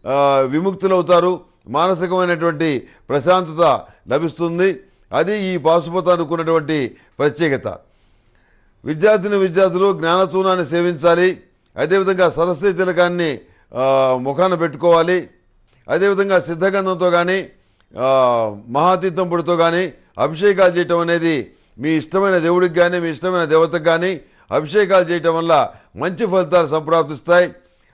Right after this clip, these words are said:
అందులో విశిష్టమైనటువంటి సహజ సిద్ధమైనటువంటి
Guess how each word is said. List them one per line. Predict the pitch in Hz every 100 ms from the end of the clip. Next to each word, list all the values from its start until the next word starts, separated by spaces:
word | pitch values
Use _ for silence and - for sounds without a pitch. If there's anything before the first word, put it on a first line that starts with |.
| -
అందులో | 160 202 202
విశిష్టమైనటువంటి | 165 180 196 170 202 196 180 185 165 185 185 - _ _ _ _
సహజ | 143 185 208
సిద్ధమైనటువంటి | 180 185 190 190 180 170 170 156 180 175